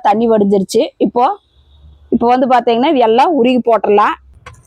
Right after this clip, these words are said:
இந்த குச்சி விட்டு போட்டு, கீரை முட்டு உருகி உருகி போட்டுக்கலாம். நல்லா நிழலையே காய வைக்கணுங்க முருங்கைக்கீரையை, வெயில்ல வைக்கக்கூடாது. இப்படி வெயில்ல வச்சோம்னா கலர் மாறிடும், பொடியோட வாசமும் நல்லா இருக்காது.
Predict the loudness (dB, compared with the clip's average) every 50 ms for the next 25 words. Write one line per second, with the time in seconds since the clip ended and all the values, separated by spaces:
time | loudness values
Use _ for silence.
0 | -20 -20 -20 _ _ _ -20 -20 _ _ _ -20 -20 -20 _ _ _ _ _ _
1 | _ _ _ _ _ _ _ _ _ _ _ _ _ _ _ _ -20 -20 -20 -20
2 | -20 -20 -20 _ _ _ -20 -20 _ _ _ -20 -20 _ _ _ -6 -4 -2 -2
3 | -2 0 -2 -2 -2 -2 -2 -2 -2 -2 -2 -2 -2 -2 -2 -2 -2 -4 -4 -4
4 | _ _ _ _ _ _ _ -10 -6 -2 -2 0 0 0 0 0 0 -2 -4 -2
5 | -2 -2 -2 -2 -4 -6 _ _ _ _ -20 -20 -20 -20 _ _ -20 _ _ -20
6 | -20 -20 _ _ _ _ _ _ _ _ _ _ -20 -20 _ _ _ _ -4 -2
7 | 0 0 0 2 2 0 2 2 0 0 0 0 0 0 0 0 0 0 0 0
8 | 0 0 0 0 -2 -2 -2 0 0 -2 0 0 0 0 0 0 0 0 -2 -2
9 | -2 0 0 0 2 0 -2 -2 -4 _ _ _ _ _ _ _ -2 0 0 2
10 | 2 0 0 0 0 -2 -2 0 -2 0 0 0 0 2 0 0 0 0 0 2
11 | 2 0 0 -2 -4 _ _ _ _ _ _ -20 -20 -8 -4 -2 0 0 0 0
12 | 2 0 0 0 0 0 0 0 2 2 0 0 0 0 0 0